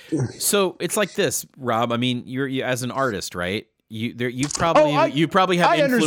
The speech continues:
Speaker 1: influences
Speaker 2: where
Speaker 1: that
Speaker 2: it's coming from,
Speaker 1: never,
Speaker 2: but
Speaker 1: never, never show up in your work. You just are influenced by their, br-, you know, like, uh, you know.
Speaker 2: Sure.
Speaker 1: I, I hate to make it sound like this. Sometimes you're influenced by their bravery. Sometimes you're influenced
Speaker 2: Abs-,
Speaker 1: by their
Speaker 2: sure.
Speaker 1: ethic, you know, and all this other stuff.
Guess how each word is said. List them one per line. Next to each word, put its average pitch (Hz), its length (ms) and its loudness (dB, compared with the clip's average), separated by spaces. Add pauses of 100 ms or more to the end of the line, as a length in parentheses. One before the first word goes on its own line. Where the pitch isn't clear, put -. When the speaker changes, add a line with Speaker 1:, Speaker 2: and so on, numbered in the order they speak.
Speaker 1:
influences 247 320 4
Speaker 2:
where 196 100 4
Speaker 1:
that - 40 -4
Speaker 2:
it's - 100 -10
coming 190 340 2
from, 107 400 0
Speaker 1:
never, 151 420 2
Speaker 2:
but 143 200 4
Speaker 1:
never, 135 520 0
never 156 280 0
show 160 240 0
up 147 100 -4
in 131 100 -4
your 120 160 -2
work. 117 380 0 (460)
You 131 140 -4
just 131 400 -4
are 127 180 0
influenced 139 560 -4
by 113 100 -2
their, 101 120 0
br-, 90 140 -10 (100)
you 117 80 -10
know, 107 60 -4
like, - 200 -8
uh, 95 200 -6
you 107 100 -12
know. 95 140 -10 (100)
Speaker 2:
Sure. - 340 2
Speaker 1:
I, 170 140 4
I 175 160 4
hate 190 220 0
to 185 80 -6
make 165 160 -4
it 135 100 -8
sound 135 180 -2
like 101 140 -8
this. 104 260 -6 (160)
Sometimes 147 540 -6
you're 123 120 -10
influenced 107 460 -10
by 139 140 -4
their 151 220 -4
bravery. 135 840 -6
Sometimes 127 500 -8
you're 131 140 -4
influenced 110 480 -4 (200)
Speaker 2:
Abs-, - 40 0
Speaker 1:
by 101 140 0
their 95 280 -8
Speaker 2:
sure. 359 280 2
Speaker 1:
ethic, - 320 -14
you 110 100 -8
know, 92 140 -6
and 87 80 -10
all 85 100 -10
this 82 180 -12
other 90 200 -10
stuff. 80 280 -12